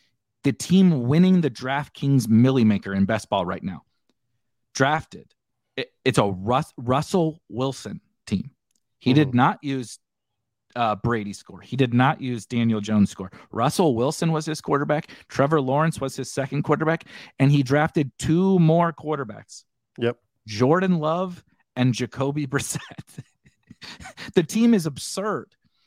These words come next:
Speaker 1: And, you know, uh, this isn't meant as a slight on that person, but I'm saying you can, you can win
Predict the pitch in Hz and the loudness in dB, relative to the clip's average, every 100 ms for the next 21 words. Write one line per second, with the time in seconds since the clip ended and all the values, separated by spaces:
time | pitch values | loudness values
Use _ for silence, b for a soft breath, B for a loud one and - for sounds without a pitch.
0 | _ _ _ _ _ 143 143 135 - _ | _ _ _ _ _ 0 2 2 -2 _
1 | _ 147 120 - 143 147 156 220 185 147 | _ -2 -2 -2 -6 -4 -4 -2 -2 0
2 | 151 143 123 - - 160 143 113 120 117 | -2 -2 -8 -12 -8 -6 -6 -4 0 2
3 | 147 - 113 - 101 B B - 135 117 | 2 0 -4 -4 -10 B B 0 0 -2
4 | - 185 185 123 95 _ _ _ _ _ | -4 -4 -2 -2 -4 _ _ _ _ _
5 | _ 123 160 202 185 135 104 _ _ _ | _ 0 2 4 4 4 2 _ _ _
6 | _ _ 127 180 220 160 120 170 165 110 | _ _ -2 0 4 4 4 2 4 2